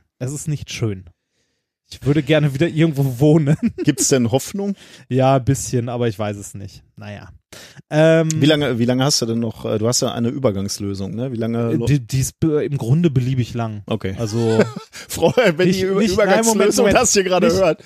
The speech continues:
Speaker 1: nicht, nicht, gen-, nicht genau diese Übergangslösung,
Speaker 2: Also, okay, okay.
Speaker 1: aber es gibt, es gibt mehrere und im Grunde
Speaker 2: Okay, ja, ja.
Speaker 1: geht das eine, eine relativ lange Zeit, aber ich will halt endlich mal
Speaker 2: Ja,
Speaker 1: wieder in
Speaker 2: natürlich,
Speaker 1: meinen
Speaker 2: ja,
Speaker 1: eigenen
Speaker 2: ja,
Speaker 1: vier
Speaker 2: ja.
Speaker 1: Wänden wohnen.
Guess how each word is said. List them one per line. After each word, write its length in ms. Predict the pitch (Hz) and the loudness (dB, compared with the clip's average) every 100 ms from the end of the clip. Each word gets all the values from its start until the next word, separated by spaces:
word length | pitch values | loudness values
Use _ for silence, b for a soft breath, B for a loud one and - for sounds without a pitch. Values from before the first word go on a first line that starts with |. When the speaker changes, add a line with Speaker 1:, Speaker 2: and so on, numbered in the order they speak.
| - | -4
Speaker 1:
nicht, 260 | 190 226 | -2 0
nicht, 240 | 196 233 - | -2 -4 -2
gen-, 220 | 208 196 | -6 -4
nicht 220 | 208 - | -6 -4
genau 240 | 202 170 147 | -4 -2 -2
diese 340 | 131 226 214 | -2 -4 -2
Übergangslösung, 500 | 208 202 196 196 - | -2 -2 -4 -2 2
Speaker 2:
Also, 180 | 147 131 | 4 2
okay, 200 | 117 117 104 | 0 -2 -2
okay. 60 | |
Speaker 1:
aber 120 | 139 160 | 0 0
es 100 | - | -2
gibt, 220 | 165 - | -10 -12
es 100 | 170 | -14
gibt 200 | - 143 147 | -10 -8 -2
mehrere 460 | 151 185 175 147 | -2 0 0 0
und 160 | 160 143 | 0 -2
im 160 | 139 | -6
Grunde 460 | 123 123 160 190 170 | -2 2 2 4 2
Speaker 2:
Okay, 120 | - | 0
ja, 140 | 98 85 | -8 -8
ja. 60 | |
Speaker 1:
geht 180 | 85 151 | -4 0
das 240 | 151 135 - | 0 -2 -4
eine, 340 | 147 143 156 | -2 0 0
eine 400 | 156 156 151 139 | -4 -12 -10 -8
relativ 500 | 120 143 156 156 143 139 | -4 0 0 0 -4 -4
lange 280 | 131 127 | -4 -6
Zeit, 360 | - - 143 139 B B | -6 -2 -2 -2 B B
aber 360 | 156 139 139 151 | -8 0 2 2
ich 200 | 165 - | -2 0
will 200 | 151 170 | 0 2
halt 140 | 147 | 0
endlich 340 | 139 135 - 147 | -2 -2 -2 2
mal 120 | 160 | 2
Speaker 2:
Ja, 80 | 165 | 4
Speaker 1:
wieder 220 | 196 240 214 | 4 6 4
in 80 | |
Speaker 2:
natürlich, 220 | 208 190 185 | 4 4 2
Speaker 1:
meinen 80 | |
Speaker 2:
ja, 20 | 165 | 2
Speaker 1:
eigenen 300 | 175 196 180 | 2 2 2
Speaker 2:
ja, 100 | - | 2
Speaker 1:
vier 160 | 101 | 2
Speaker 2:
ja. 60 | 135 | 4
Speaker 1:
Wänden 400 | 165 233 147 123 | 0 0 -8 -6
wohnen. 260 | 131 135 | -2 -2